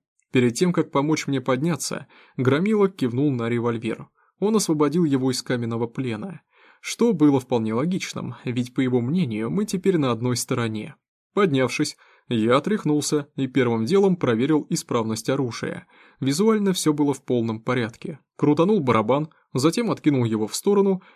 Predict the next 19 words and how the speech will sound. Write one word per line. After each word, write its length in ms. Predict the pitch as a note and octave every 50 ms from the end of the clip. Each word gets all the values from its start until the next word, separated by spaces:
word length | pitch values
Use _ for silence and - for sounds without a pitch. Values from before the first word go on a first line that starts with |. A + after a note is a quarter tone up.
| _ -
и 120 | F#3+ A3+
внимательно 600 | A3 F#3 F#3 F3+ D#3 B2 C3+ D#3 - E3+ D3+ C#3+ C3
осмотрел 360 | B2 - B2+ A2 A#2+ C3+ C3+
гнезда 400 | B2 A#2+ A2+ A2+ A2 G#2+ G#2+ A2+
с 80 | A2
патронами. 600 | - - D3 - F3 F3+ D3+ A#2 G#2+ A2 C3 - - _ _ _ _ _ _ _ _ _
Вернул 480 | - C3+ A#2+ B2 B2 B2 B2 E3+ G3+ G3+
его 340 | F#3 D3 C3 A#2+ B2 A#2 A#2+
обратно, 580 | A#2 A2+ - A#2 A2 G#2+ - A#2 A2+ - B2 _ _ _ -
взвел 360 | C3+ A2 G#2 A2+ B2 C3+ B2+
курок 480 | B2+ - C#3 D3 F#3 F#3+ F#3 F#3+ - _ -
и... 260 | - G#3 G#3+ F#3+ F#3 _ _ _ _ -
Едва 400 | C3+ A2+ A2+ A2+ B2 C3 D3+ D3+
поборол 400 | - C3 B2 B2+ B2+ C3+ C3+ B2+
соблазн 540 | - - B2 A#2 C#3+ D#3+ E3+ C3 A2+ A2
попытаться 560 | G2+ - A2+ - B2 A#2 D#3 D3 C#3 - C#3+ B2+
выстрелить 600 | A#2+ C3+ D3 - - - C#3+ C3 B2+ B2 - C3
в 40 |
мага. 500 | B2 C3 C3+ C3 A#2 G#2 - F#3 F#3+ -